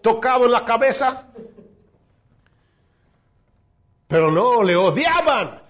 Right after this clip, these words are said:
Le odiaban con un odio interior que no sé, no se sabe dónde viene la raíz de ese odio. Pero obviamente es porque cuando José se pone ahí a des-, descubrir lo que Dios ha dicho acerca de él,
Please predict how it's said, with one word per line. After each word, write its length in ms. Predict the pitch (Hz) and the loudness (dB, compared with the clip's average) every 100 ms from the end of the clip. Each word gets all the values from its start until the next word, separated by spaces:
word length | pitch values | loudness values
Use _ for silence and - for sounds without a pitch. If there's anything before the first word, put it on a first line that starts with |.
| - | -4
Le 100 | 214 | 0
odiaban 640 | 277 240 226 330 349 320 254 | 2 0 0 -2 0 -2 0
con 200 | 320 311 | 0 0
un 140 | 294 | 0
odio 500 | 247 339 381 349 302 | 0 0 0 0 -2
interior 720 | 262 - 285 269 349 381 349 | -2 -2 -2 0 0 0 -2
que 340 | 349 247 185 - | -2 -4 -4 -6
no 180 | 262 339 | -2 -2
sé, 460 | - 370 359 302 - | -2 -4 -2 -4 -4
no 160 | 294 349 | -4 -4
se 180 | 339 | -4
sabe 380 | 277 339 349 339 | -4 -2 -2 -2
dónde 360 | 349 392 381 370 | 0 0 -2 -4
viene 380 | 359 392 403 370 | -2 0 2 2
la 140 | 311 | 2
raíz 420 | 269 262 233 143 | 2 0 0 -2
de 100 | 208 | 0
ese 180 | 180 185 | 2 2
odio. 400 | 170 135 - - _ _ - _ - 151 _ _ _ _ _ _ _ _ - | 2 0 -6 -20 _ _ -20 _ -20 _ _ _ _ _ _ _ _ _ -4
Pero 180 | 135 | 0
obviamente 560 | 156 151 156 196 247 175 | 2 2 2 2 0 -2
es 100 | - | -2
porque 600 | 170 156 175 160 - _ | -2 0 0 -2 -6 _
cuando 340 | - 156 156 135 | -2 0 2 -2
José 540 | 143 135 - 233 226 | -2 -4 -2 -2 -2
se 160 | - 160 | -4 -4
pone 320 | 180 180 165 | -2 0 0
ahí 200 | 180 196 | 0 0
a 80 | 160 | 0
des-, 360 | 156 - - | -2 -4 -6
descubrir 680 | 151 156 - 165 151 214 180 | -4 -4 -2 -2 0 0 2
lo 140 | 180 | 0
que 140 | - 156 | 0 -2
Dios 280 | 170 202 202 | 0 0 0
ha 120 | 185 | 0
dicho 360 | 165 220 - | -2 -4 -2
acerca 400 | 196 214 233 220 | -2 0 -2 0
de 220 | 202 208 247 | 0 0 0
él, 220 | 277 | 0